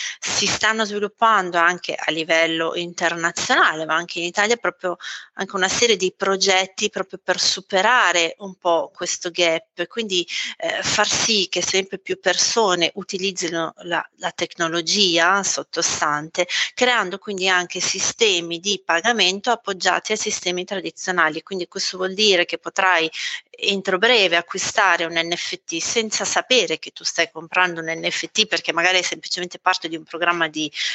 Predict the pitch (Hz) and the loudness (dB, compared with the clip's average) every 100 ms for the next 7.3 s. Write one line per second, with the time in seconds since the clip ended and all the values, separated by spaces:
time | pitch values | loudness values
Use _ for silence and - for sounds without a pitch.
0 | - 170 170 147 151 240 208 165 170 175 | -2 -2 0 0 0 2 2 0 0 2
1 | 170 156 180 170 156 160 165 175 - 208 | 0 2 4 6 4 4 4 2 0 0
2 | 233 - - - - 302 - 196 170 294 | 0 -2 -4 -4 -2 -2 0 2 2 0
3 | 294 - 208 190 202 220 214 208 170 180 | -2 0 2 2 -2 -6 0 2 2 0
4 | 240 240 226 208 208 196 220 226 165 170 | -2 -4 -2 2 2 2 0 2 2 0
5 | 214 - 170 - 202 196 226 247 214 196 | -2 0 0 0 -2 -2 0 0 0 -4
6 | 214 226 233 160 - - 180 175 160 151 | -4 -4 -4 -4 -2 -2 -2 -2 -4 -4
7 | 143 - - | -6 -12 -16